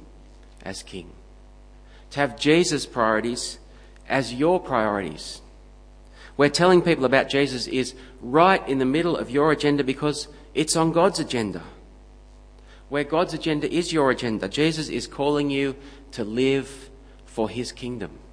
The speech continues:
And why would you refuse? He's powerful. He's good. And when he comes, his kingdom is going to be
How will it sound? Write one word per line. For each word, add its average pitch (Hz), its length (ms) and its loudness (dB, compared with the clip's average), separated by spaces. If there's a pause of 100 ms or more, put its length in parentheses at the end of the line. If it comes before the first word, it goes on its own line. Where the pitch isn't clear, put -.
(1300)
And 131 100 -4
why 165 140 2
would 202 180 2
you 170 60 2
refuse? - 640 -6 (1300)
He's - 160 -20
powerful. 117 520 -8 (2250)
He's 101 160 -14
good. 127 360 -2 (1700)
And 104 140 -6
when 127 140 0
he 143 100 -4
comes, 123 640 -8 (500)
his - 220 -10
kingdom 117 420 -8
is - 140 -12
going 98 320 -8
to - 80 -18
be 90 420 -8